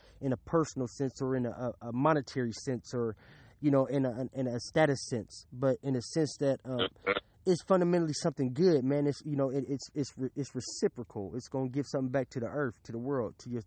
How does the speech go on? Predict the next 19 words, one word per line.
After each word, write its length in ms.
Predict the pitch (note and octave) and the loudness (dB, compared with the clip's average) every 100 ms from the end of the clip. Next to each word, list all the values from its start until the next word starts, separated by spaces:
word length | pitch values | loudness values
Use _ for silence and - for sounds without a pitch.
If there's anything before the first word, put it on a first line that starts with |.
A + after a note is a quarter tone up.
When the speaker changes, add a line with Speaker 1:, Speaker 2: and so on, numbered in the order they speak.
| _ - | _ -8
Speaker 1:
to 80 | |
your 100 | C3+ | -6
community, 480 | - B2+ D3+ C3 A2 | -2 2 2 0 -4
to 160 | - - | -10 -12
society. 520 | G#2 - D#3+ G#2 F2 - _ - - - - - _ - - - | -8 0 0 0 -6 -18 _ -20 -20 -20 -20 -20 _ -20 -20 -8
You 120 | C#3+ | -2
know, 80 | C3 | 4
Speaker 2:
Right. 180 | F#2 E2 - _ _ _ _ _ | 6 4 0 _ _ _ _ _
Speaker 1:
it's, 160 | C#3 - | -10 -6
it's 180 | C#3+ - | -8 2
got, 240 | D3 C3+ | 2 2
it's 140 | D3+ | -2
got 180 | - C#3 | 0 2
more 180 | D3+ D3+ | 4 4
uses 340 | D#3 D3+ C#3+ | 4 0 -2
than 140 | C3+ C3+ | -2 0
one. 280 | D3+ G2 - _ _ _ - _ - _ _ _ - _ _ _ - | 0 -2 -10 _ _ _ -20 _ -20 _ _ _ -20 _ _ _ 2
Speaker 2:
Right. 220 | G2+ G#2+ - - _ | 6 6 4 -2 _
Speaker 1:
So 320 | - D3 | 2 2